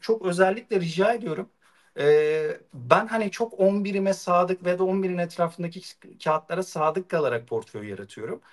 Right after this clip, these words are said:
kendi adıma. Ee, yayında sorulan sorularla ilgili yorum verdiğim kağıtları mesela portföyde genel olarak bulundurmuyorum. Onu söyleyebilirim.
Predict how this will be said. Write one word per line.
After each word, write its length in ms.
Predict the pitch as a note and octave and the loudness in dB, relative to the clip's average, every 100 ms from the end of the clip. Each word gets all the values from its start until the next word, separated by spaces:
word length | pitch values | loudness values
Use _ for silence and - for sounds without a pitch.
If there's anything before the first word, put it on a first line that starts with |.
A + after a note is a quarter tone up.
| - _ | -20 _
kendi 320 | - B2+ B2+ C3 | 0 2 2 0
adıma. 420 | A#2 A#2 G3 A#3+ _ - _ | 0 -2 -6 -8 _ -20 _
Ee, 120 | B2 | 0
yayında 560 | C3 C3 C3 D3+ F#3+ A3+ | 2 2 0 2 2 2
sorulan 400 | A3 F#3 E3+ E3 | 2 2 2 0
sorularla 640 | E3 D#3 D#3+ D#3 D#3 D#3+ | 0 0 2 2 2 -2
ilgili 400 | D#3 D3+ D3 D3+ | -2 -6 -6 -4
yorum 300 | D3+ D#3 D#3+ | 0 0 0
verdiğim 340 | D3+ D3 D3+ D3+ | 0 0 -2 -2
kağıtları 400 | C#3+ - D3 C#3+ | -2 -2 -6 -6
mesela 280 | B2+ C#3 | -2 -2
portföyde 640 | - D#3+ D#3 D#3 D3+ G3 - _ _ | -2 -6 -4 -4 0 -2 -4 _ _
genel 200 | - G#3+ | -2 0
olarak 340 | E3+ D3+ G#3+ G#3+ | 2 4 2 0
bulundurmuyorum. 920 | E3+ F3+ F3+ E3+ E3 C#3 A2 A2 F#3 - _ _ | -2 0 0 0 0 0 -2 -2 -6 -10 _ _
Onu 200 | D#3 E3 | -2 0
söyleyebilirim. 720 | E3 D3 C#3 F#3+ F3 C3+ | 2 2 4 0 0 0